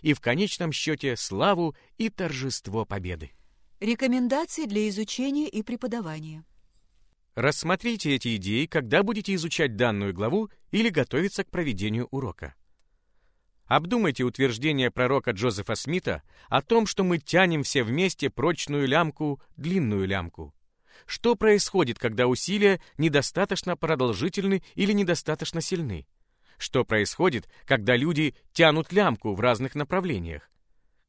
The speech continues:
Speaker 1: Как мы могли бы применить это наставление пророка в своих домах, в своих церковных призваниях?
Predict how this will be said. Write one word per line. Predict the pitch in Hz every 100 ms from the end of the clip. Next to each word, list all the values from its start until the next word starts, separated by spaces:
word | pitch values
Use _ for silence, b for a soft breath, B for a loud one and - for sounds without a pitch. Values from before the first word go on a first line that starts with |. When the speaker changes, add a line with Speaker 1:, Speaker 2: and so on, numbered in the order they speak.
| _ -
Speaker 1:
Как | 214 -
мы | 143
могли | 131 110 135
бы | 139 127
применить | 123 110 123 190
это | - 127
наставление | 113 107 113 120 139 110 101
пророка | 104 127 208 196 185 b
в | -
своих | - 143 120 98
домах, | 151 143 85 - _ _ _ _ _ _ _ _ _ _
в | -
своих | - 120 143 -
церковных | - 208 - 117 110 127
призваниях? | 180 185 175 85 73